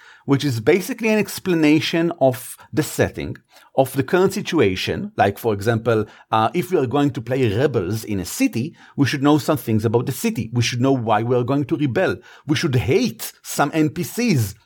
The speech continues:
that are going to be important. And even better, the player guide gives some, some mechanical rules, some, um, actual things that will help you guide your character in a specific way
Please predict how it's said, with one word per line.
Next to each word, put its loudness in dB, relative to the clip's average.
that 2
are 4
going 0
to -2
be 0
important. -2
And 2
even 2
better, 0
the 0
player 2
guide 0
gives -4
some, -2
some -2
mechanical 2
rules, -2
some, 0
um, -2
actual 2
things -2
that -2
will 2
help -2
you 2
guide -2
your 2
character -2
in 0
a 4
specific -6
way 0